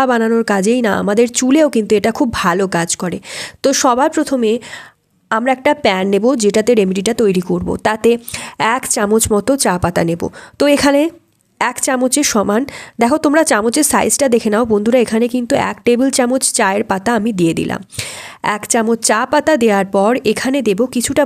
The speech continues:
পরিমাণ আদা। এরকম একটা ছোট আদার টুকরো কিন্তু আমাদের দিয়ে দিতে হবে, খানিকটা অংশ, পুরো আদাটা কিন্তু আমরা দেব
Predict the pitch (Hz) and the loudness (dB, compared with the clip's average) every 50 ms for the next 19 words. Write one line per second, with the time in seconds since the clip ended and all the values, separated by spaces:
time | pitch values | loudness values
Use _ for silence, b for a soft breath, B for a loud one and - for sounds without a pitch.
0 | - 208 190 185 185 208 233 240 - - 165 165 170 185 180 180 - B B B | 2 0 -2 0 0 -2 -4 -4 -4 -2 -4 -2 -2 -4 -8 -8 -12 B B B
1 | B B B B B - 240 269 311 - 349 330 302 233 - - 233 233 233 - | B B B B B 0 2 2 2 2 2 2 2 2 2 2 0 2 2 0
2 | - - 277 277 269 269 240 202 190 185 185 226 233 233 - - 285 294 - - | -2 0 0 0 2 2 2 2 2 2 0 0 -2 -2 -2 -4 -4 -4 0 0
3 | 214 196 254 160 B B B B B B B B B _ _ _ _ _ _ - | 0 0 0 -2 B B B B B B B B B _ _ _ _ _ _ -6
4 | 254 254 233 226 262 302 - - 208 196 196 196 226 220 202 190 175 180 180 180 | -4 -4 -4 -2 0 0 0 0 0 0 2 2 2 2 2 0 0 2 0 0
5 | 190 185 202 190 - 262 254 262 320 311 - 320 254 202 190 185 - 202 196 - | 0 0 0 -2 0 0 0 0 0 -2 0 2 2 2 0 0 -2 -4 -2 2
6 | 269 302 339 339 277 226 214 220 214 233 247 247 254 233 226 262 240 233 254 247 | 2 4 4 4 4 2 2 2 0 0 0 -2 -2 -2 0 0 0 2 2 2
7 | 214 190 175 170 | 2 2 0 0